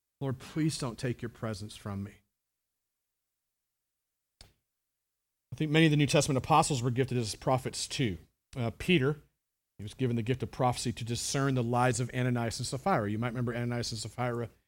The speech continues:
in the New Testament. Lied to the apostles regarding their financial giving.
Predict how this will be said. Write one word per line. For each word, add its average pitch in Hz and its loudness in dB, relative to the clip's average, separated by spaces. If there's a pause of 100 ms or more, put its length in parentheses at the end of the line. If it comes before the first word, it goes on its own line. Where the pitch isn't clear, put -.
(340)
in 131 0
the 120 2
New 123 2
Testament. 117 -2 (480)
Lied 127 4 (1120)
to 123 -6
the 120 2
apostles 139 2 (100)
regarding 123 0
their 117 0
financial 120 -2
giving. 123 0